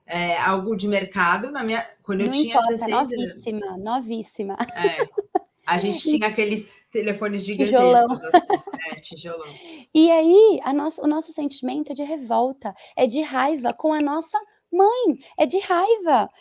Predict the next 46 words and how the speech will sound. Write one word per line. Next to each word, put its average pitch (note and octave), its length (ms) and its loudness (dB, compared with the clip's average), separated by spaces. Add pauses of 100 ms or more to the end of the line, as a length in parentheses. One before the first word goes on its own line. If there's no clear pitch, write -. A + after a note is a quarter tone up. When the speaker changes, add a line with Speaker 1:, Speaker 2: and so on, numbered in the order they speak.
(160)
Speaker 2:
É, - 380 0
é, - 40 4
eu C#4+ 120 4
vou D4+ 120 -2
fazer D#4+ 220 -4
alguma E4 240 2
coisa D4+ 240 -2
pra D#4+ 140 0
me E4 100 4
vingar, D4+ 420 2
eu C#4+ 120 -2
vou. C#4+ 180 0 (640)
Esse D4+ 220 2
é - 20 2
o D#4+ 40 -2
sentimento. C#4 680 -4 (280)
A B3 80 -2
criança, C#4+ 600 0
o B3 40 0
adolescente, A#3+ 720 -4
quando C4 280 0
é B3 80 6
retirado B3 640 -2
e A3 40 -6
quando B3+ 340 -2
é A3 100 0
castigado A3 560 -4
e A3 60 -6
quando B3+ 160 -6
é A#3 60 -6
punido, A3 520 -8 (240)
não D#4+ 160 2
consegue F4 480 0
pensar D#4 600 -4 (180)
na B3+ 160 -2
parte B3+ 400 -2
boa A3+ 480 0
daquilo, F#3+ 540 -8 (180)
ou B3 160 8
nos C4+ 180 0
ensinamentos C4+ 760 -4
que - 100 -8
a C4+ 40 -2
intenção C#4 760 2
dos E4 220 -4
pais A#3 680 -2